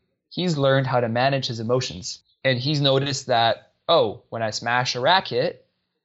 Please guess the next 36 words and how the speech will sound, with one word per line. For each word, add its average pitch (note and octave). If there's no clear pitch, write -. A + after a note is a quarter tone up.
my A#2+
performance C3+
goes A2
down." D#3
For -
other F#3+
players, C3+
it C#3
might D3+
actually C3+
be B2+
liberating B2
to -
smash F#2+
a G2+
racket. F#2+
Yes, D3
and C3+
it A2
costs C3+
them, A#2+
you A#2+
know, G#2
five B2
or A#2+
ten B2
thousand A#2+
dollars, A2
but G#2
they're, A2+
they're B2+
good C3+
to C3+
pay A#2
it, A2+
so, G#2+